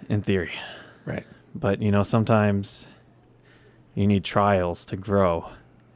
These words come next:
Speaker 1: and
Speaker 2: Right.
Speaker 1: um, you need to be tested. And I think right now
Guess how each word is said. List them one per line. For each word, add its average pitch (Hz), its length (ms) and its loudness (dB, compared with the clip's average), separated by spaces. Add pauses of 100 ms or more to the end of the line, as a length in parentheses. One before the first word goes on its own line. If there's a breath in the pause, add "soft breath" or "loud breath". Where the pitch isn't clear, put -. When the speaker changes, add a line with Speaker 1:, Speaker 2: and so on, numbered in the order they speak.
Speaker 1:
and 92 320 -4 (220)
Speaker 2:
Right. - 220 -4 (640 soft breath)
Speaker 1:
um, 90 280 -8 (160)
you 98 140 0
need 95 140 2
to 87 40 -4
be 98 100 -6
tested. - 580 -8 (880 soft breath)
And 101 100 -4
I 92 60 -6
think - 480 -2 (320)
right 123 220 0
now 98 380 -2